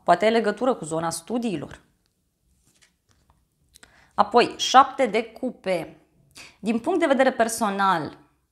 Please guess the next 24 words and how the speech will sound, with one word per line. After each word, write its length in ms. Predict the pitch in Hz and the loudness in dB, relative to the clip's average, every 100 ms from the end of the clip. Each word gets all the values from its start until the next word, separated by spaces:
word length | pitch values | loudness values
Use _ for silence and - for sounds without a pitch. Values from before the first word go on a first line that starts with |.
| _ | _
cineva 400 | - - 247 220 | -12 -2 0 4
are 280 | 269 311 269 | 6 6 4
mai 160 | 262 254 | 2 0
multe 300 | 254 294 277 | 0 -2 -2
oportunități 960 | 226 226 214 208 202 196 254 240 - | -2 -4 -8 -6 -6 -2 2 2 0
în 120 | 156 160 | -6 -6
luna 440 | 165 151 147 - - _ | -4 -4 -6 -10 -20 _
august. 720 | - 180 151 135 127 - - _ _ _ - - - - - | 2 4 4 -2 -8 -12 -16 _ _ _ -20 -20 -20 -20 -20
Și 720 | - - - 247 151 - _ _ _ _ | -10 -4 0 2 0 -8 _ _ _ _
tot 200 | - 247 | 2 2
șapte 360 | - 285 285 277 | 4 4 4 2
de 100 | 214 | 0
cupe 280 | - 269 220 | -2 -2 -2
în 140 | 208 | 0
acest 320 | 208 - 214 | -2 -2 -6
context 680 | - 190 160 190 233 - - | -2 -2 0 -2 -2 -4 -4
poate 280 | - 226 269 | 4 4 4
să 120 | 269 | -2
însemne 440 | 247 208 220 240 226 | -2 0 0 0 -2
și 160 | - | -2
o 100 | 220 | -2
persoană 680 | 226 190 185 - 208 226 202 | 0 0 0 2 4 4 0
care, 680 | 202 - 185 156 151 214 226 - - _ | -4 2 4 4 2 -2 -4 -14 -20 _
uh, 460 | - 190 190 180 | 0 4 6 4